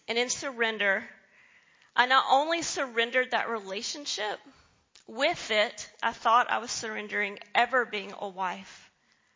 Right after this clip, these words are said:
or ever being a mom. But Jesus is so much bigger than what we think our life should look like. Jesus sees the big picture when we have tunnel vision.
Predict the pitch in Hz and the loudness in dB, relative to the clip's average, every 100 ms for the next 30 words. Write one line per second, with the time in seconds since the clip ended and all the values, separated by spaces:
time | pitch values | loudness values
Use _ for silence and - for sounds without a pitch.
0 | _ _ - 240 - - 226 226 214 214 | _ _ 2 2 2 0 2 0 -4 -6
1 | - _ _ _ _ - 196 190 202 208 | -16 _ _ _ _ -12 -12 -12 -12 -8
2 | 214 202 196 - _ _ _ _ _ _ | -6 -6 -8 -16 _ _ _ _ _ _
3 | - _ _ _ 220 - - 294 339 359 | -20 _ _ _ -4 -2 2 2 4 2
4 | - 285 - - - 277 285 302 294 294 | 2 0 -2 -2 2 6 8 6 6 2
5 | - - 277 254 226 190 208 - _ _ | 2 -2 -2 2 2 2 -4 -18 _ _
6 | _ _ - 233 247 214 233 254 277 277 | _ _ -2 2 4 4 0 0 0 -2
7 | - 254 196 - - - - - - 233 | -2 0 0 -4 -12 -14 -16 -12 2 4
8 | 220 208 220 - 208 214 - 214 180 - | 6 4 2 -2 -6 -8 -10 -6 -4 -4
9 | - - _ _ _ _ _ - - - | -10 -20 _ _ _ _ _ -20 -12 -2
10 | 277 294 339 339 - 285 277 226 247 - | 2 4 4 2 2 0 0 -2 -4 -4
11 | - 262 262 - - - 254 - - 320 | 4 6 6 0 -14 -6 -2 0 2 2
12 | 339 - - _ _ _ _ _ 240 233 | 2 -2 -18 _ _ _ _ _ -2 -2
13 | 214 254 277 262 285 254 - 269 233 208 | 0 0 2 2 0 0 -2 -4 -2 -2
14 | 214 208 185 190 233 | -4 -4 -4 -6 -14